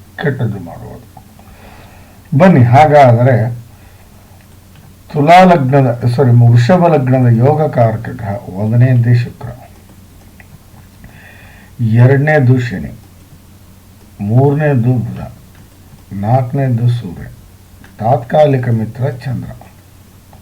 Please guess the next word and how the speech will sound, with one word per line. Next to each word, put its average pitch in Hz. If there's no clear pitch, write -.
ರಾಹು 175